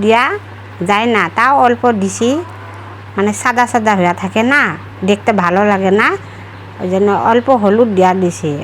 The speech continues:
এখন শসাবিলাক অল্প সিজার মতন হয়নি, ওই জন্য আমি হাতা দিয়া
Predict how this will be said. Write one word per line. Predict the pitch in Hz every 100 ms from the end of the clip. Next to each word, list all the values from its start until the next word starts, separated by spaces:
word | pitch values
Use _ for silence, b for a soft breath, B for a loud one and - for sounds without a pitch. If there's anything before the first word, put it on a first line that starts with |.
| -
এখন | 160 196 202 202 -
শসাবিলাক | 226 208 233 214 196 196
অল্প | 202 202 226 311 427 B B B B B - - - -
সিজার | - 262 269
মতন | 262 240 302 285
হয়নি, | 190 185 185 165
ওই | 160
জন্য | 196 214
আমি | 226 220 226 302
হাতা | 302 - 180 208
দিয়া | 202 214 254